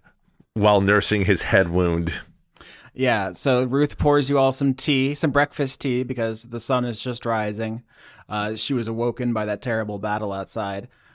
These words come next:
Speaker 2: Um, and she says, "And will you serve yourselves or the community when judging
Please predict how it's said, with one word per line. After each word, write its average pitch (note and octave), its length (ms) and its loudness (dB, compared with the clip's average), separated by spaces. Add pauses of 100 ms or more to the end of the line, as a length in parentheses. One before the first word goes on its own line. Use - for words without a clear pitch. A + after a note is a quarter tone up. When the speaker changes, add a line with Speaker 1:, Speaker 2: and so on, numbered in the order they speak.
(200)
Speaker 2:
Um, A2 400 -6
and G#2 120 -12
she C3 140 -6
says, A#2 540 -4 (720)
"And G#3 160 0
will A#3+ 180 2
you A#3+ 140 -2
serve A#3 480 0
yourselves B3 600 0
or A3+ 80 2
the G#3+ 100 -2
community A#3+ 1000 0
when G#3+ 260 -2
judging G#3+ 640 2